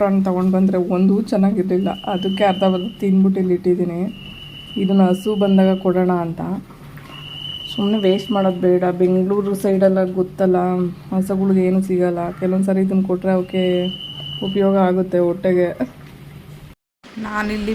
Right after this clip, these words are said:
ಬೆಳ್ಳುಳ್ಳಿ, ಸ್ವಲ್ಪ ಕೊತ್ತಂಬರಿ ಸೊಪ್ಪು ಮತ್ತು ಇವಾಗ ಬೇಯಿಸಿರೋ ಅಂಥ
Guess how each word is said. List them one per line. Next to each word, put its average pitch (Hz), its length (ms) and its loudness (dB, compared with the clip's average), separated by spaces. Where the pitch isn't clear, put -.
ಬೆಳ್ಳುಳ್ಳಿ, 202 520 2
ಸ್ವಲ್ಪ 196 220 0
ಕೊತ್ತಂಬರಿ 202 420 0
ಸೊಪ್ಪು 185 260 -4
ಮತ್ತು 185 240 -4
ಇವಾಗ 196 280 0
ಬೇಯಿಸಿರೋ 196 520 0
ಅಂಥ 190 200 -2